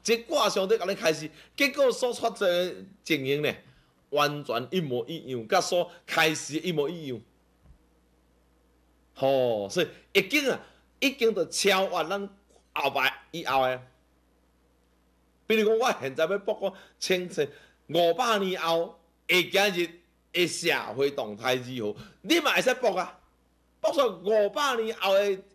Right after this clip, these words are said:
今年嘛好，这个月嘛好，的社会动态如何，你我报出来，甲你写出来，一定照安尼行，百分之百。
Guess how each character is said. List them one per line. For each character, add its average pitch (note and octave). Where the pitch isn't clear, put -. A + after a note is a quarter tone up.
今 G#3
年 E3
嘛 D#3+
好， D#3
这 C4
个 -
月 G3
嘛 E3+
好， F#3
的 E3
社 C3+
会 C#3
动 A2+
态 B2
如 A#2
何， A2+
你 F#3+
我 C3+
报 C3+
出 C3
来， A2
甲 A#2+
你 C3+
写 -
出 D3
来， G2+
一 A#3
定 B2+
照 D#3
安 D3+
尼 D3+
行， F#2
百 F#3
分 F3
之 D3+
百。 C3+